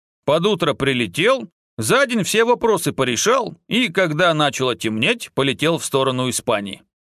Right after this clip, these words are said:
В Африке побываю, фруктов наберу, две тонны свободного имею в хранилище. И вот так, вслушиваясь в звук мотора,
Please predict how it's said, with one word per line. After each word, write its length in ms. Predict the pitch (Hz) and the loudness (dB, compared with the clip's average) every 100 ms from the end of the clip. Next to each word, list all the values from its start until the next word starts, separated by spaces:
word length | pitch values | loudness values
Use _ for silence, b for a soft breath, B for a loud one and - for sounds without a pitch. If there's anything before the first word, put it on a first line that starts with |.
| _ _ - | _ _ -8
В 200 | 110 196 | -2 2
Африке 480 | 285 208 170 147 151 | 2 0 -2 -2 -2
побываю, 640 | 139 143 127 113 101 - _ | 0 0 2 2 0 -4 _
фруктов 580 | - 190 208 - 127 135 | -2 0 0 0 -4 -2
наберу, 560 | 123 117 117 208 262 - _ _ | -2 0 2 0 -2 -6 _ _
две 280 | 120 160 240 | -2 0 0
тонны 420 | 170 247 233 220 | 2 0 2 -2
свободного 720 | 165 180 170 196 165 156 151 | 0 0 2 2 2 2 2
имею 280 | 139 151 147 | 2 0 0
в 60 | - | -2
хранилище. 680 | 139 131 113 104 98 - - _ _ _ _ _ _ _ _ _ _ _ - | 0 0 0 -4 -6 -8 -10 _ _ _ _ _ _ _ _ _ _ _ -4
И 160 | 214 277 | -2 2
вот 240 | 196 117 | 0 0
так, 340 | 156 254 165 | 0 0 -2
вслушиваясь 680 | - - 170 196 - 147 139 | -6 -2 0 0 0 0 0
в 80 | 120 | -2
звук 280 | 113 147 - | -2 -2 -2
мотора, 640 | 123 107 104 135 220 233 | -2 -2 0 2 2 0